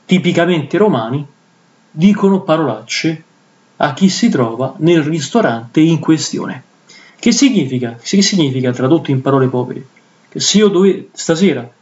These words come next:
andassi al cencio alla parolaccia, molto probabilmente mi ritroverei in un ambiente sicuramente familiare, familiarissimo, divertente, cordiale,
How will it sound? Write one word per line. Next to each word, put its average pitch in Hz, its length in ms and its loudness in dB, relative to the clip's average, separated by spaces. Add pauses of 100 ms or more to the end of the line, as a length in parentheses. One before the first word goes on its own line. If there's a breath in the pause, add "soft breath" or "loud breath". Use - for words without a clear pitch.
(360)
andassi 170 440 0
al 147 140 -2
cencio 135 560 -2
alla 135 100 0
parolaccia, 151 680 -2 (880)
molto 190 380 2
probabilmente 156 1120 -2 (1000)
mi 190 140 4
ritroverei 180 680 2
in 240 140 4
un 208 100 4
ambiente 160 580 0
sicuramente 139 720 0
familiare, 165 880 0
familiarissimo, 160 1000 -2
divertente, 151 960 0
cordiale, 139 680 0